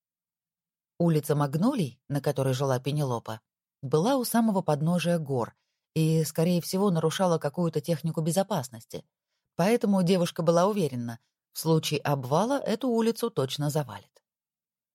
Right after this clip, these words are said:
Круто повернув на Бромелия-стрит, дорога пошла вниз. Там уже начали появляться первые отдельные дома, а не таунхаусы.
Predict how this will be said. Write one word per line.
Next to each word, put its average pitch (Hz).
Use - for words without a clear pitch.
Круто 180
повернув 165
на 143
Бромелия-стрит, 139
дорога 226
пошла 165
вниз. 120
Там 254
уже 233
начали 202
появляться 175
первые 175
отдельные 143
дома, 127
а 147
не 151
таунхаусы. 117